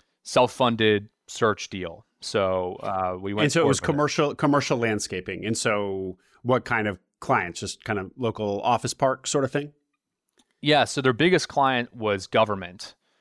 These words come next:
Speaker 1: which is one of the things
Speaker 2: Ah.
Speaker 1: I really liked about this business. So they have some very large government customers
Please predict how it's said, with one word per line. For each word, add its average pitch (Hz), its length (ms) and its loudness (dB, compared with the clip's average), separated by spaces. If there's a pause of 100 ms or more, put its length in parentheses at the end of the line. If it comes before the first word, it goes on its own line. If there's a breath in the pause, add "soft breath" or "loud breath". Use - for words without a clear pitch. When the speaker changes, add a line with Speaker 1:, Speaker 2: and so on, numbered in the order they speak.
(260)
Speaker 1:
which 113 120 -4
is 110 140 -2
one 127 180 6
of 113 60 0
the 123 80 2
things 117 160 4
Speaker 2:
Ah. 107 40 6
Speaker 1:
I - 40 6
really 104 280 2
liked 107 320 2
about 98 280 0
this 95 160 -10
business. 92 460 -10
So 120 120 -2
they 107 140 2
have 110 220 4
some 104 220 -8
very 110 380 2
large 101 480 2
government 101 320 -4
customers 101 720 -4